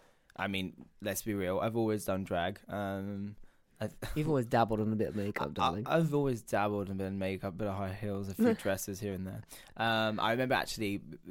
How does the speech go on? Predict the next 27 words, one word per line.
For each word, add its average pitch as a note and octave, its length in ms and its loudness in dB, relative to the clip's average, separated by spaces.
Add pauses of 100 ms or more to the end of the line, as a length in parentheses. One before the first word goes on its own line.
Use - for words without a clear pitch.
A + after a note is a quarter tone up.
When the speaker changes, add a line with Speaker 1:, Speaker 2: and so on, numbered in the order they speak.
(360)
Speaker 1:
on A2+ 140 0
a G#2+ 60 0
side A2 320 0
note, E2+ 420 0
the G2 80 -12
first - 640 -2
time F#2+ 560 -2 (640)
I G#2 80 -2
got G#2+ 240 2
into A2 260 2
a F#2+ 60 2
dress D#2 460 -6
was, G2 320 -2
I G2+ 80 0
must G#2+ 240 -4
have - 60 -14
been G#2+ 80 -2
about G#2 180 -2
eight G2+ 180 -6
or G#2 80 -2
nine G2 220 0
years F#2 180 -4
old. E2 240 -2 (320)
And, G2+ 300 -2
uh, F#2+ 220 0
my F#2+ 100 -4
family, G#2+ 640 -2